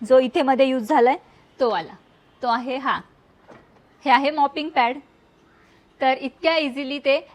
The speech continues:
Amazon, Flipkartवर अव्हेलेबल होतं, त्याच्यामुळे, अ, आपल्याला टेन्शन येत नाही की खराब झालं की काय करायचं, कुठून घ्यायचं वगैरे. चार्जिंगचा सुद्धा एवढा जास्त खर्च येत नाही. आणि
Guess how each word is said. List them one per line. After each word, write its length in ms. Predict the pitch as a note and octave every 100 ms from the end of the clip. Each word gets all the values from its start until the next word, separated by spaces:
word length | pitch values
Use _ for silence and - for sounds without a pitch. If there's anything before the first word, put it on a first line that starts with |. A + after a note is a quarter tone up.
| - A#3+
Amazon, 260 | B3 C4+
Flipkartवर 600 | D4 C#4+ - C4 B3+ C4
अव्हेलेबल 480 | A#3+ A#3 A#3+ A3 B3+
होतं, 320 | C#4+ C4+ A#3
त्याच्यामुळे, 540 | A#3 A#3+ C4 B3 B3+ C4+ - - _
अ, 60 | A3+
आपल्याला 520 | A#3 A3+ A#3+ C#4 D#4
टेन्शन 400 | E4+ C#4+ F#4+ D4+
येत 80 | C#4+
नाही 140 | A3+
की 80 | B3 -
खराब 260 | C4+ A#3+
झालं 200 | A#3 B3+
की 120 | A#3 B3
काय 180 | A#3
करायचं, 400 | A3 A3 G#3 A#3+
कुठून 360 | A#3 B3 C4 A#3+
घ्यायचं 320 | B3+ G3+ A3+
वगैरे. 360 | G#3 G3 G3+ G3 _ _ _ _ _ _ _ _
चार्जिंगचा 440 | C4+ B3+ D4 D#4 D#4+
सुद्धा 220 | C#4 D4
एवढा 280 | C4+ C4+ C#4+
जास्त 260 | C#4 - C4
खर्च 220 | B3 A#3+
येत 260 | B3 B3 B3
नाही. 320 | C4 C4 C4 - - - -
आणि 480 | B3 C4 C4 C4+